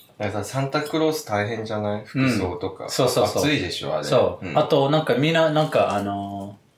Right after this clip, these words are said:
Speaker 2: スプレーペイント
Speaker 1: うん。
Speaker 2: とかで、あの、なんか窓に、
Speaker 1: うん。
Speaker 2: あの、雪の
Speaker 1: うん。うん。あるある。
Speaker 2: 飾りとか
Speaker 1: うん。
Speaker 2: するじゃん。で、外にいれば四十度とか。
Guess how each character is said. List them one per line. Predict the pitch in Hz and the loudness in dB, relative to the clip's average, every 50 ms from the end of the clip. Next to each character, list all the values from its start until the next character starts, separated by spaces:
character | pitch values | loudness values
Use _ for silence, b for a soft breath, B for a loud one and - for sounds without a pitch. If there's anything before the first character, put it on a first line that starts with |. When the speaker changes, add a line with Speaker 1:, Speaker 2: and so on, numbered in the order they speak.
| _ _ - | _ _ -8
Speaker 2:
ス | - - - | -6 -4 0
プ | - 127 | 2 2
レ | 123 127 131 131 127 | 2 4 4 2 2
ー | 127 | 0
ペ | - 135 127 117 110 | 0 0 -2 -2 -2
イ | |
ン | 107 | -6
ト | - - 85 - - - | -10 -10 -10 -10 -10 -6
Speaker 1:
う | 110 107 | -4 -2
ん。 | 98 87 80 78 - _ _ - | -2 -2 -4 -8 -12 _ _ -10
Speaker 2:
と | - 107 | -8 -4
か | - - 98 92 92 - | -2 0 0 0 0 0
で、 | 139 147 147 120 101 101 - - | 2 2 4 4 2 0 -2 -4
あ | - 113 107 | -4 -2 -2
の、 | 104 104 101 98 104 117 123 | 0 -2 -2 -4 -6 -6 -4
な | 131 127 127 | -4 -2 0
ん | |
か | - 104 90 | 0 -2 0
窓 | 95 113 123 120 135 131 131 135 | 2 2 2 4 4 2 2 2
に、 | 143 151 139 104 90 87 | 2 2 0 0 -4 -6
Speaker 1:
う | 110 104 | -6 -6
ん。 | 98 85 82 - - _ - | -6 -6 -8 -12 -16 _ -6
Speaker 2:
あ | 117 107 | -4 -4
の、 | 104 101 107 | -4 -2 -2
雪 | 117 147 185 - - - 120 101 | 0 0 0 0 -2 -4 -4 -4
の | 98 92 85 76 - - | -4 -4 -6 -6 -6 -2
Speaker 1:
う | 107 | -2
ん。 | 104 101 92 78 - - _ _ _ _ _ _ _ _ - | 0 0 -2 -4 -8 -12 _ _ _ _ _ _ _ _ -8
う | - 120 | -6 -4
ん。 | 120 117 117 110 101 87 - - | -2 -2 -2 -2 -4 -4 -2 0
あ | |
る | 101 | 0
あ | 104 | 2
る。 | 101 | 2
Speaker 2:
飾 | 107 107 113 110 | 4 4 4 4
り | 104 101 - | 2 0 0
と | - 104 | -2 -2
か | - 92 90 85 85 | 2 2 2 2 0
Speaker 1:
う | 98 | -4
ん。 | 87 - - - _ _ _ _ - | -8 -8 -10 -14 _ _ _ _ -14
Speaker 2:
す | - - 123 | -6 -4 -2
る | 104 90 | -2 -2
じ | 87 90 | -4 -8
ゃ | 85 | -10
ん。 | - - - | -10 -10 -2
で、 | - 214 208 160 | 2 2 4 4
外 | - - 175 160 165 170 143 | 4 4 2 2 4 4 4
に | 147 151 160 160 | 4 4 2 2
い | 151 | 2
れ | 151 151 | 0 0
ば | 156 226 233 208 135 - 107 101 | 4 6 6 6 6 4 2 2
四 | 113 120 113 113 107 | 2 2 2 2 0
十 | 104 107 110 113 110 110 107 107 107 104 104 104 - - - - - - - | 0 0 0 2 2 0 0 0 0 -2 -4 -6 -8 -12 -16 -18 -14 -4 0
度 | 107 95 - - | 0 0 0 -2
と | - - | -6 -12
か。 | - - - - - | -8 -6 -6 -6 -6